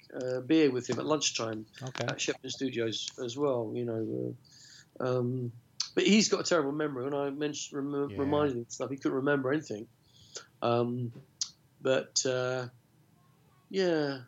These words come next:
Speaker 1: I kind of, but I say good, good friends like Barry Holland and, uh,
Speaker 2: Yeah, he, Barry's a good guy. I,
Speaker 1: yeah, good
Speaker 2: I
Speaker 1: guy.
Speaker 2: chat with
Speaker 1: Another
Speaker 2: him a
Speaker 1: friend
Speaker 2: lot.
Speaker 1: of mi-,
Speaker 2: Mm-hmm.
Speaker 1: yeah, but another good friend of mine, um, called Alan Austin, who I've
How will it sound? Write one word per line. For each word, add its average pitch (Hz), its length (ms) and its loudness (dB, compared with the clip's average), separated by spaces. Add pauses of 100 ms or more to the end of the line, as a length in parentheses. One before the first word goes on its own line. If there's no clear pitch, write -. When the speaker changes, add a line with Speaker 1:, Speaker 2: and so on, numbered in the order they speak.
(440)
Speaker 1:
I - 60 -10
kind 156 260 -2
of, 147 160 -4 (460)
but - 100 0
I - 20 2
say 156 220 4
good, 147 260 -2
good - 160 -2
friends 139 240 0
like 131 160 -2
Barry 135 220 2
Holland 127 460 -2
and, 120 280 -4
uh, 120 260 -2 (220)
Speaker 2:
Yeah, 101 160 -4
he, 104 140 -4
Barry's 113 300 -4
a 104 40 -4
good 95 80 -8
guy. 87 220 -10 (160)
I, 101 100 -14 (280)
Speaker 1:
yeah, 135 80 -12 (240)
good 151 80 -10
Speaker 2:
I 120 80 -6
Speaker 1:
guy. 135 80 2
Speaker 2:
chat 135 140 6
with 107 100 4
Speaker 1:
Another 117 100 4
Speaker 2:
him 107 80 -2
a 104 60 0
Speaker 1:
friend 104 40 2
Speaker 2:
lot. 98 160 0
Speaker 1:
of 151 60 -2
mi-, - 520 -10
Speaker 2:
Mm-hmm. 92 140 -14
Speaker 1:
yeah, 160 160 0 (360)
but 185 60 2
another 208 280 4
good - 160 -20
friend 151 380 0
of 143 80 0
mine, 143 400 2
um, 143 400 2 (560)
called - 180 -8
Alan 151 240 2
Austin, 143 360 0
who 131 120 2
I've 127 200 0